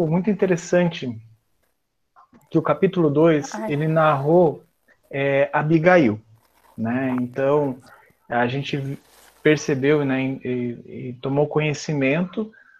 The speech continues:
Speaker 1: dos fatos ocorridos com Abigail, que é a irmã de Gesiel. E agora, aqui no capítulo três, é, os,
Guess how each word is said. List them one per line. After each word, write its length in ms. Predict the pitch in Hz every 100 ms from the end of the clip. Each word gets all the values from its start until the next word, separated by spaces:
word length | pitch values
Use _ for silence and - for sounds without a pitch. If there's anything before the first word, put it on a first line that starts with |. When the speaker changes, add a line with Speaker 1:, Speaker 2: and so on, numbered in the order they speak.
| _
Speaker 1:
dos 720 | - 147 170 185 196 202 202 -
fatos 560 | - 160 165 170 185
ocorridos 760 | 185 185 190 160 165 175 185 - _ _ _ _
com 300 | - 190 202
Abigail, 580 | 196 196 185 208 147 123 - _ _ _ -
que 120 | -
é 40 |
a 60 | 127
irmã 480 | 123 123 123 127 - -
de 260 | 131 135 135
Gesiel. 640 | 131 131 135 175 127 - - _ _ _ _ - - _
E 600 | - 156 160 160 160 160 -
agora, 520 | 185 185 175 202 180
aqui 160 | - 165
no 100 | 156
capítulo 480 | 151 - 143 135
três, 580 | 123 151 165 147 - - _ _ -
é, 540 | 127 127 127 127 127 -
os, 360 | 147 147 147